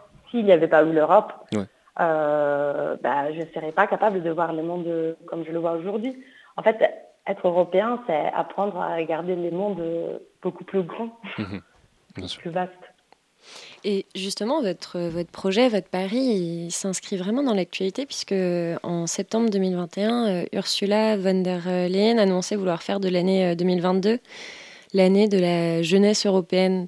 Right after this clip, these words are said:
Speaker 3: pour, euh, valoriser les jeunes notamment. Est-ce que vous vous sentez vraiment, euh, pris dans cette dynamique, euh, de s'inscrire, euh, dans ce mouvement ? Et puis, quelle, euh, quelle portée vous accordez à cette, euh, à cette annonce, à ce qu'elle peut entraîner ?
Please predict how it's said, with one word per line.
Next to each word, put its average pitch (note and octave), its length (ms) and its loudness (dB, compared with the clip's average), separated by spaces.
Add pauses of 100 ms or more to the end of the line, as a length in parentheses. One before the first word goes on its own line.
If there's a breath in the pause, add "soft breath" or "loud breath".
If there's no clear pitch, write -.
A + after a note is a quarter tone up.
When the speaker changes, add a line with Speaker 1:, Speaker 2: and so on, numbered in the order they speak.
Speaker 3:
pour, F3 260 -2
euh, D#3 220 -4
valoriser E3 480 -2
les F3+ 160 -4
jeunes F3+ 240 0
notamment. E3+ 480 -2 (760 loud breath)
Est-ce G3+ 200 4
que C4 60 4
vous B3 200 8
vous G3 100 0
sentez F#3+ 300 0
vraiment, G3+ 400 4
euh, F#3+ 100 4
pris - 260 -4
dans G#3 140 4
cette F3 200 -4
dynamique, F#3 800 4
euh, F3+ 320 2
de F3 220 -4
s'inscrire, F#3 540 -4
euh, E3+ 380 -4
dans F3 160 -2
ce - 160 -6
mouvement ? G#3+ 440 2
Et F#3+ 240 0
puis, - 180 -4
quelle, A3+ 260 0
euh, F#3+ 280 2 (100)
quelle A#3+ 180 2
portée A#3 400 0
vous F#3 200 -4
accordez F3+ 500 -2
à E3+ 80 -2
cette, - 320 -8
euh, E3 280 -4
à - 40 -8
cette - 240 -6
annonce, E3+ 500 -4
à E3 200 -6
ce - 100 -10
qu'elle E3+ 160 -6
peut - 140 -10
entraîner ? F3 500 -6